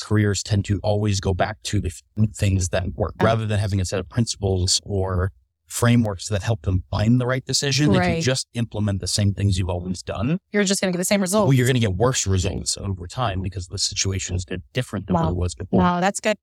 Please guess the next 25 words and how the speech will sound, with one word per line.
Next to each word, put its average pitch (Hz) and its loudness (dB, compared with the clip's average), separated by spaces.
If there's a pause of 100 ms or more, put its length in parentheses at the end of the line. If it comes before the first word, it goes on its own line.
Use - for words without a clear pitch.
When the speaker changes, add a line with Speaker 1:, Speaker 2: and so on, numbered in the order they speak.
(220)
Speaker 2:
You 285 4
know, 277 8
that's 254 0
interesting 233 -2
too. 233 2
I 220 6
remember 202 2
talking 185 0
to 180 0
my 170 0
mom, 156 0 (440)
and 190 4
my 196 6
mom 208 4
used 254 0
to 208 0
say 190 2
that 170 -2
she - 0
would, 175 -2
she - -2
would 196 4
always 202 2
be 202 2
like, 180 2